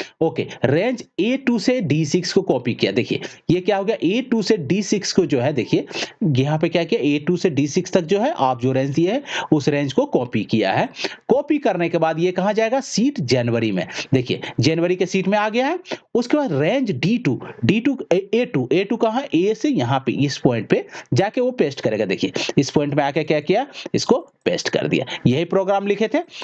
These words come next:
आपने और यही जो है आप step by step करके run कर लिया। ओके, जब ये run हो गया तो उसके बाद आपका जो है program क्या हो गया, end हो चुका है।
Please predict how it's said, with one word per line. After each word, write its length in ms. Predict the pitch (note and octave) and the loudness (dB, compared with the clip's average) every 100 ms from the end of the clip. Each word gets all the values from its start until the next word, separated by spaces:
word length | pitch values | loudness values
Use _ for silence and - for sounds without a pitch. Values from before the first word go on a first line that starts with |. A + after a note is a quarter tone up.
| - | -2
आपने 400 | C3+ D3 - C#4 F4 _ A#2+ | 0 0 0 -2 -4 _ -2
और 120 | B2 | -2
यही 380 | G2+ A2+ A2 C#3+ | 0 0 0 0
जो 120 | C3+ | 0
है 180 | C3+ C4+ - | 0 -2 0
आप 220 | A#2 B2+ | -2 0
step 300 | - - D3+ | -4 0 0
by 120 | G#2 G2 | 2 0
step 220 | - G2 | 0 0
करके 340 | A2 A#2 C4 - - - | 0 0 -2 -2 -10 -2
run 220 | - - | -2 -2
कर 180 | - - | -2 -2
लिया। 280 | D#3+ F#3 - - - - | -2 -2 -2 -4 -2 2
ओके, 280 | D#3 D3 - - - - | 2 0 -10 -14 -18 -4
जब 180 | A#2 G#3 | 0 2
ये 120 | G3+ F3 | 2 2
run 180 | E3+ | 2
हो 120 | D#3+ D3 | 2 0
गया 120 | F3 | 0
तो 100 | D3 | 0
उसके 160 | - | 0
बाद 160 | B2 A#2 | 0 2
आपका 220 | A2 - | 0 0
जो 140 | A#2+ D#3+ | 2 0
है 120 | C#4+ - - | -2 -8 -4
program 380 | - A2 A2 G#2+ | 0 2 2 0
क्या 140 | G#2+ A2 | 0 0
हो 120 | A#2+ | 2
गया, 220 | C3 A#3+ D4 - - _ _ | 2 0 -4 -12 -20 _ _
end 240 | F3 - - | -6 -2 -2
हो 120 | D#3+ | -2
चुका 260 | - - F3 | -2 -2 -2
है। 220 | - | -4